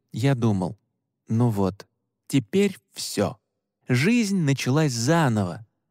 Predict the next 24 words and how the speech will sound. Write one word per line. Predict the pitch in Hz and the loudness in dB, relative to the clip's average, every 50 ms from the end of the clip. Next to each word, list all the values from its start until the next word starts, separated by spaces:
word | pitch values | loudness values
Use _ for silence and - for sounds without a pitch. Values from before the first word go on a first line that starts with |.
| _ _ - | _ _ -2
только | 247 226 - - 127 | -2 -2 0 -2 -2
без | 110 110 104 - | -2 -2 -4 -4
права | - - 104 123 139 127 117 | -2 0 0 2 2 2 0
на | 107 104 | -2 -2
косяки». | 104 107 101 - - - - - - - - - _ _ _ _ _ _ _ _ _ _ - | -4 -6 -8 -10 -10 -12 -12 -12 -12 -12 -14 -16 _ _ _ _ _ _ _ _ _ _ -2
Натали | 139 180 - 233 240 254 254 214 | 0 2 2 4 4 4 4 4
вечно | 143 147 127 - - 110 104 | 4 2 2 2 0 0 2
волновалась, | 101 104 101 104 101 107 170 196 196 180 165 139 | 2 2 2 2 2 2 2 2 4 4 2 0
что | - - - 135 | 0 -2 0 2
мы | 139 139 | 2 4
растим | 139 143 131 - - 151 156 156 | 4 2 0 0 0 0 2 2
её | 143 131 139 143 143 135 | 2 4 4 4 4 4
в | 123 107 - | 2 -2 -2
каком-то | - 117 110 - 151 160 151 143 - 135 123 110 - _ | -4 -4 -2 0 0 0 0 0 0 0 0 0 -4 _
постсоветском | - 160 151 - - - - 143 135 139 143 175 185 - - - 151 143 135 | -4 -4 -4 -4 -8 -4 0 0 2 2 2 2 0 0 -2 -4 -2 -2 0
безвременье, | 123 135 131 120 113 120 135 135 131 123 110 107 107 101 95 90 92 - - _ _ _ _ _ _ _ | 0 0 0 0 0 0 2 2 2 2 0 -2 -4 -6 -8 -10 -12 -14 -16 _ _ _ _ _ _ _
где | 139 143 165 160 | 2 2 2 4
за | 143 165 165 | 4 2 0
окном | 160 - 190 202 196 175 139 | 2 2 2 2 2 2 0
трубы | - - 165 196 208 190 147 151 151 147 | -2 0 2 2 2 2 4 4 2 2
и | |
крыши | 135 - 139 165 190 190 165 - - 156 | 2 0 0 2 2 2 0 0 0 0
из | 151 147 135 | 0 0 -2
гофры, | 120 127 143 160 156 143 - 135 135 127 117 | -2 0 2 2 2 2 0 0 0 0 0